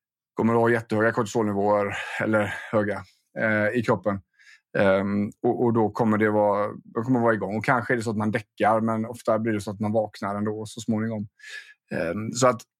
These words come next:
man behöver titta på helheten även här. Man behöver, eh,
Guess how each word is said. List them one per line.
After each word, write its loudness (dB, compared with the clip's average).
man 4
behöver 2
titta 2
på 0
helheten 0
även 2
här. 0
Man 2
behöver, 4
eh, -2